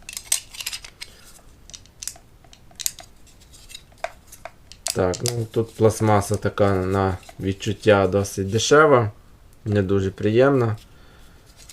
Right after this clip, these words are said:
Ваги не відчувається. Так, тут у нас є заводська плівка, така захисна, типу екранна від поцарапин. Так,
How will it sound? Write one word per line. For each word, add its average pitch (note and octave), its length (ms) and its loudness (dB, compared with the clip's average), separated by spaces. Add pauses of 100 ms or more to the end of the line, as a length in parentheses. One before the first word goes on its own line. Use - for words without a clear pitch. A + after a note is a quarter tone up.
(260)
Ваги G#2 300 4
не G#2 240 4
відчувається. A2 920 4 (1500)
Так, F#2 240 2 (100)
тут G#2 140 -2
у G#2 40 0
нас G#2 200 2
є G#2+ 140 6
заводська G#2 520 2
плівка, C3+ 540 2
така G#2 440 0
захисна, G2+ 680 -2 (680)
типу G2 380 -2
екранна G2 600 0 (920)
від - 140 -6
поцарапин. F#2+ 840 -2
Так, F#2+ 260 0